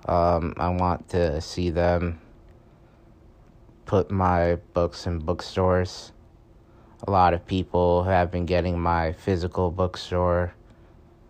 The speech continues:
uh, online and then also, like, reselling them for a profit. I'm glad that I could be helping people like that.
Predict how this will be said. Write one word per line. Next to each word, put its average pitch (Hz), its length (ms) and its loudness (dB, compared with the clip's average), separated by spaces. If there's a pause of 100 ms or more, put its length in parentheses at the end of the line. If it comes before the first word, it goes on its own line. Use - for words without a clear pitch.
(880)
uh, 87 540 0 (140)
online 90 800 2 (580)
and 87 120 -4
then 85 140 2
also, 90 360 2
like, 87 280 0
reselling 90 680 0
them 92 240 0
for 87 220 -2
a 85 40 -2
profit. 90 720 0 (540)
I'm 85 100 -6
glad 90 440 4
that 85 180 0
I 82 140 2
could 80 180 -10
be 85 80 -2
helping 85 420 -2
people 85 440 -2
like 85 240 -2
that. 87 340 0